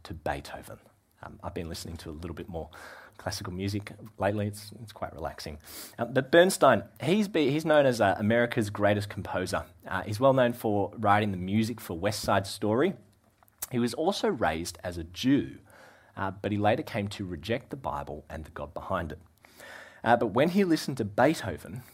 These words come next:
he was tempted to believe in something more. Um, he says it like this. He says, "Our boy, Beethoven,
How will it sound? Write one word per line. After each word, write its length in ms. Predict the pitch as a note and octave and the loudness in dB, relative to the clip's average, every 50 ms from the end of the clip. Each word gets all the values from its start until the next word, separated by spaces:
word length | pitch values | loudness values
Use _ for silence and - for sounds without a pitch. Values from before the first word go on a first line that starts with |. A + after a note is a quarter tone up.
| - - - - | -20 -20 -20 -18
he 140 | - - A#2+ | -8 -6 -4
was 160 | A2 A#2+ A2+ | -4 -4 -4
tempted 440 | - - - - C3+ C3+ - F3+ - | -6 -8 -8 -8 -8 -8 -10 -14 -14
to 120 | - - G3+ | -12 -14 -14
believe 680 | F3+ _ - G2+ F#2 F2+ F2+ E2+ D#2 D2+ D#2+ E2+ - - | -12 _ -6 -4 -4 -4 -6 -6 -8 -6 -8 -10 -10 -8
in 140 | G2+ G2 F#2 | -8 -8 -6
something 640 | F#2 - - - D#2+ D2+ - - - D#2 D#2 D2+ | -6 -8 -8 -8 -10 -12 -12 -16 -16 -16 -14 -14
more. 380 | D2+ D2+ D#2 D2 C#2+ C#2+ - - - _ _ _ _ - - - - - - - | -12 -10 -8 -8 -8 -8 -10 -14 -20 _ _ _ _ -20 -20 -20 -20 -20 -14 -8
Um, 120 | - G2 - | -6 -6 -6
he 160 | - G#2+ A2 | -4 -6 -6
says 220 | G#2 - B2 B2 | -2 -2 -2 -2
it 100 | B2+ - | -2 -4
like 200 | G#2 G2 G2 G2+ | -6 -6 -6 -6
this. 300 | - - - - - - _ _ _ _ _ _ _ _ _ _ _ _ _ _ _ _ _ - - | -8 -10 -10 -10 -12 -16 _ _ _ _ _ _ _ _ _ _ _ _ _ _ _ _ _ -12 -8
He 100 | - B2 | -6 -4
says, 220 | G#2 G#2+ G#2 G2 - | 0 0 0 0 2
"Our 240 | - A2+ C3 D3 D#3 | 6 10 12 12 12
boy, 480 | C#3 G#2+ A2 G2 E2+ D2 D#2+ A2+ C3+ - - _ _ _ - | 12 10 2 2 2 2 0 0 -2 -6 -14 _ _ _ 0
Beethoven, 540 | G2+ G2+ G2 - E2+ D#2 D2+ F2 G2+ G#2 | 0 0 2 0 -4 -4 -4 -6 -8 -8